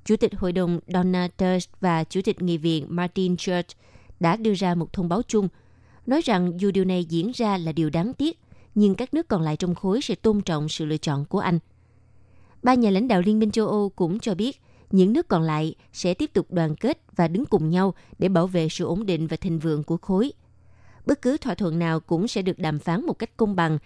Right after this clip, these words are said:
và sẽ có đầy đủ các yêu cầu với London để đảm bảo điều đó.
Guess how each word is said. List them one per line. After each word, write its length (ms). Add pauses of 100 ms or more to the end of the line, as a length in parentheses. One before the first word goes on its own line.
(240)
và 200
sẽ 140
có 120
đầy 160
đủ 260
các 260
yêu 160
cầu 260
với 140
London 400 (240)
để 180
đảm 240
bảo 160
điều 140
đó. 260